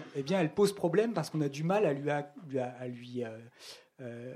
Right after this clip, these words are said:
lui attribuer une étiquette fonctionnelle, euh, utile, euh, ou, euh, qu'est-ce que ça rapporte, et ça vient résister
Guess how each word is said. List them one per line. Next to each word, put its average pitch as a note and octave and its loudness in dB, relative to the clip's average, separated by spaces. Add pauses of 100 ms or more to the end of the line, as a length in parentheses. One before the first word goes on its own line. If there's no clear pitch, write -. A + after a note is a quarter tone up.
(160)
lui C3+ -4
attribuer D3 0
une D#3+ 4
étiquette E3+ 4
fonctionnelle, E3+ 2
euh, C3+ 4
utile, E3 -6
euh, C3 -4 (440)
ou, D3+ -2
euh, C3 0
qu'est-ce C#3 -6
que D#3 -4
ça D3+ -2
rapporte, D#3 0
et D3 -6
ça D3 -2
vient F#3 -2
résister F3 0